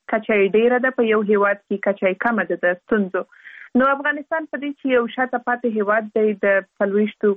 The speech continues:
کلونو هم ډېر وخت راهیسې دلته جګړه روانه ده، آ، مشکلات ډېر زیات دي، امنیتي ستونزې ډېرې زیاتې وي. دا ټوله د دې باعث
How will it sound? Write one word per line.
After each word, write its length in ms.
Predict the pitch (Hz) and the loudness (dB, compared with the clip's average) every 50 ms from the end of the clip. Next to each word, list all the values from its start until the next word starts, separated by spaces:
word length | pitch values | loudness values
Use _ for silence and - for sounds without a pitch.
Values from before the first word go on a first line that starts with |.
| - | 0
کلونو 360 | - 214 196 202 208 214 208 202 | -2 0 0 2 2 2 2 2
هم 260 | 202 220 226 214 202 | 0 0 0 2 2
ډېر 220 | 202 214 220 208 | 2 2 2 2
وخت 400 | 208 196 196 208 208 _ _ - | 2 0 0 -2 -4 _ _ -4
راهیسې 440 | 208 196 196 214 214 214 - 226 208 | -2 0 2 0 0 0 0 0 0
دلته 320 | 185 202 202 208 - 196 | 2 2 0 0 0 -2
جګړه 440 | 185 180 - 202 196 190 202 214 226 | -2 0 0 -2 0 0 0 0 2
روانه 360 | 226 220 208 208 208 208 202 | 2 0 0 0 -2 -4 -4
ده، 240 | 196 190 208 202 196 202 _ _ _ _ _ _ _ _ - | -4 -2 -2 -2 -2 -4 _ _ _ _ _ _ _ _ -6
آ، 460 | - 202 202 196 196 196 190 190 190 190 190 - - - 208 202 | -4 -2 0 0 0 0 0 -2 -2 -4 -4 -6 -6 -4 -4 -4
مشکلات 560 | 196 196 202 202 - - 208 202 202 220 226 | -4 -4 -6 -6 -4 0 2 2 2 2 0
ډېر 220 | 208 185 214 214 | 0 2 2 2
زیات 280 | 208 202 - 208 202 202 - 208 | 2 2 0 0 0 0 0 0
دي، 80 | 202 | -2
امنیتي 400 | 196 196 196 190 180 - - 247 | 0 0 -2 -4 -4 -2 0 0
ستونزې 320 | 240 - - 226 214 214 202 | 0 0 0 2 2 2 2
ډېرې 260 | 202 214 214 202 208 | 2 2 4 4 4
زیاتې 300 | 202 208 208 202 - 220 | 2 2 0 0 0 0
وي. 60 | 226 | 2
دا 120 | 214 285 | 2 0
ټوله 280 | 294 294 302 294 277 277 | 0 0 0 0 0 0
د 80 | 240 240 226 | 0 0 -2
دې 80 | 254 | -2
باعث 240 | 247 247 233 247 240 | -2 0 -2 -2 -2